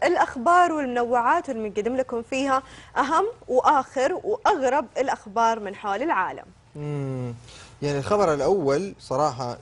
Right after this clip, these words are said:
Speaker 2: يعني بدايته يقول لك: "وجد باحثون". ما، ما، ما ناسبتني صراحة، "وجد
Speaker 1: ليه ما،
Speaker 2: باحثون".
Speaker 1: ليه ما ناسبتك
Speaker 2: لأنه
Speaker 1: صراحة؟
Speaker 2: الخبر يقول لك: "الاستعانة بنظام الجي بي اس قد
Speaker 1: مهم.
Speaker 2: يعطل أجزاء من المخ".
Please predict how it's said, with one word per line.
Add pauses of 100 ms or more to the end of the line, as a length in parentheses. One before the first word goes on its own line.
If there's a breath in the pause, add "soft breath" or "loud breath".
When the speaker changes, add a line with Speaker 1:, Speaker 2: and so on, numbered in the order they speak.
Speaker 2:
يعني (180)
بدايته
يقول
لك:
"وجد
باحثون". (1800)
ما،
ما،
ما
ناسبتني
صراحة،
"وجد
Speaker 1:
ليه
ما،
Speaker 2:
باحثون".
Speaker 1:
ليه (160)
ما
ناسبتك
Speaker 2:
لأنه
Speaker 1:
صراحة؟
Speaker 2:
الخبر
يقول
لك:
"الاستعانة
بنظام
الجي
بي
اس (120)
قد
Speaker 1:
مهم.
Speaker 2:
يعطل
أجزاء
من
المخ".